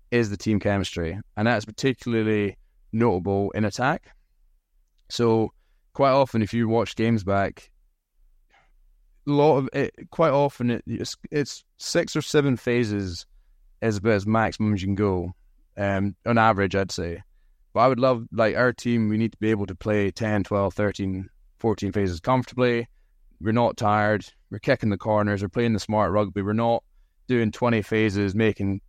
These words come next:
two meters, and then giving away a penalty 'cause we've fallen over the ball. It is about having patience and being effective and efficient in attack. That, that to me is what I'd like to see in attack. It's just do, playing smart rugby,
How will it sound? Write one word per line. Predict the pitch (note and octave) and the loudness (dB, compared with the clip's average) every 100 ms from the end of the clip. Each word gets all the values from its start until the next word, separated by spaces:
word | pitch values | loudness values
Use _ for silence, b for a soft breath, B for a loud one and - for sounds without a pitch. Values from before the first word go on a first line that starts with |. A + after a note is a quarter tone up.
| - | -10
two | - A#2 | -2 0
meters, | G#2+ A2 G#2 G2 F#2 | 2 2 2 0 0
and | G2+ | 0
then | G#2 G2 | 2 2
giving | G#2+ G#2 | 2 2
away | G2+ | 2
a | |
penalty | F#2 G#2+ G#2 F2+ | 2 0 0 -2
'cause | F2 | -4
we've | F2 | -8
fallen | - G2+ G2 | -4 -2 -2
over | F2+ | -4
the | E2 | -4
ball. | G2 F#2+ F2+ | 0 0 0
It | D#2 | -2
is | G2 | -2
about | F#2 G#2 G2 | 0 0 0
having | A2+ G#2+ G#2 | 2 2 0
patience | - A2+ G#2+ G2+ G2+ - - _ _ _ _ - | 0 0 0 -2 -4 -6 -16 _ _ _ _ -4
and | G2+ G2 | -2 2
being | A2 G#2+ | 2 2
effective | - - A2+ G#2 G2+ | 0 2 2 2 -2
and | G2 | -4
efficient | - G#2 - D2+ | -2 -4 -4 -6
in | F2 | -2
attack. | F#2+ F2 - _ _ _ _ _ - - | -2 -2 -4 _ _ _ _ _ -14 0
That, | A2 G#2+ - | 2 2 2
that | A#2+ A2 | 2 2
to | - | 0
me | A2 G#2+ G2+ | 0 2 0
is | F2 | -2
what | - G2+ G2 | -2 0 0
I'd | |
like | G2 G2+ | 0 -2
to | - | -2
see | - | -4
in | G2+ | -2
attack. | F2+ F#2+ E2+ - | -2 -4 -4 -6
It's | F2+ | -4
just | G2+ - _ - | -4 -6 _ -4
do, | B2+ | -4
playing | - C3+ C3 | 0 0 2
smart | - G#2+ G2+ | 0 0 2
rugby, | F#2+ G2 F#2+ G2 F#2+ | 2 0 -2 -2 -4